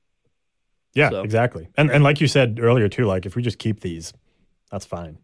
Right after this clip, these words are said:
Speaker 1: Like,
Speaker 2: Yep.
Speaker 1: we, we, we can do that. We're not in win now mode. It's not like we have to move them to get a
Speaker 2: Yeah,
Speaker 1: player.
Speaker 2: exactly.
Speaker 1: Like, we,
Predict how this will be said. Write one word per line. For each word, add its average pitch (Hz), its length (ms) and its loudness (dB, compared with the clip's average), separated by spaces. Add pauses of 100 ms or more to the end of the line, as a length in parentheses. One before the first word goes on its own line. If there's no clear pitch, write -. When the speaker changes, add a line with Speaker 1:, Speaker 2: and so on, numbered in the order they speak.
(160)
Speaker 1:
Like, 87 180 -10
Speaker 2:
Yep. - 180 -6
Speaker 1:
we, 90 160 -8 (960)
we, 104 220 -6
we 113 120 2
can 113 140 2
do 107 140 2
that. - 220 -6
We're 98 100 -2
not 95 240 -4
in 95 260 -2 (220)
win 104 240 0
now 92 180 -4
mode. 82 240 -10
It's 92 100 -16
not 101 120 -2
like 101 140 -2
we 95 80 -6
have 110 340 -2
to 110 100 0
move 92 260 0
them 90 180 -8
to 90 80 -14
get 85 140 -12
a 82 140 -16 (520)
Speaker 2:
Yeah, 110 160 -2
Speaker 1:
player. 92 100 -4
Speaker 2:
exactly. 78 420 -12
Speaker 1:
Like, 90 180 -14
we, 101 100 -4